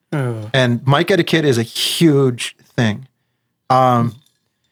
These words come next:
Speaker 2: you know, I think what, something I'm gonna be bringing to the party is, is, like, you know,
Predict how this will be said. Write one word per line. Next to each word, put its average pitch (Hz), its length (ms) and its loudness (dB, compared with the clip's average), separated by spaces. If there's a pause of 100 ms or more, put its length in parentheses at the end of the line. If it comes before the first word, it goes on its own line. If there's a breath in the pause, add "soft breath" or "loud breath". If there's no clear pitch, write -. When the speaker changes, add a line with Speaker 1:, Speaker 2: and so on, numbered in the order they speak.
(120)
Speaker 2:
you 156 80 4
know, 139 280 2
I 147 80 2
think 156 260 -2
what, 147 180 2
something 139 280 0
I'm 127 80 2
gonna 127 140 2
be 120 80 2
bringing 117 300 0
to 110 80 -2
the 110 80 -2
party 113 540 0
is, 104 640 -2
is, 104 380 -2
like, 107 300 -2 (1080)
you 135 80 2
know, 107 220 -2